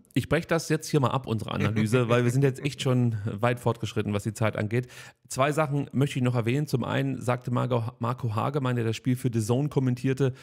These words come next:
Speaker 1: äh, während dem Spiel, äh, gerade in dieser Phase, die wir jetzt, äh, besch-, beschrieben haben, das ist eine Leidensphase für den V F B,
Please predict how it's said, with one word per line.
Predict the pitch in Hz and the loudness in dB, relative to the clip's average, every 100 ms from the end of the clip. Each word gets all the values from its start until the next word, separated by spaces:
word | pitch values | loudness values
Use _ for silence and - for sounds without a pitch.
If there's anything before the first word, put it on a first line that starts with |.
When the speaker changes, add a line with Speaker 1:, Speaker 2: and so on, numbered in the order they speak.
| - _ _ | -18 _ _
Speaker 1:
äh, | 120 113 | 0 2
während | 123 143 | 2 2
dem | 135 | -2
Spiel, | - 135 131 127 - | 0 2 4 2 -2
äh, | - - - - | -10 -16 -14 -10
gerade | 113 117 139 | 0 2 2
in | 143 | 2
dieser | 127 123 | 2 2
Phase, | 123 123 139 | 2 0 0
die | 120 110 | -2 0
wir | 117 | 0
jetzt, | 117 123 - | 0 -2 -8
äh, | - 113 | -4 -2
besch-, | 120 104 120 - | 0 -2 -4 -4
beschrieben | 117 123 135 135 | -4 -2 0 2
haben, | 127 127 123 - - _ _ - - | 2 2 -2 -6 -20 _ _ -4 0
das | 131 - - - | 0 0 -10 -6
ist | 131 - | -6 -2
eine | 139 139 | 0 4
Leidensphase | 123 113 165 160 131 - 107 104 101 | 4 4 2 0 -2 -2 -4 -2 -4
für | |
den | 104 98 | -4 -4
V | 113 104 | -2 -2
F | 104 | 0
B, | 117 135 | 0 0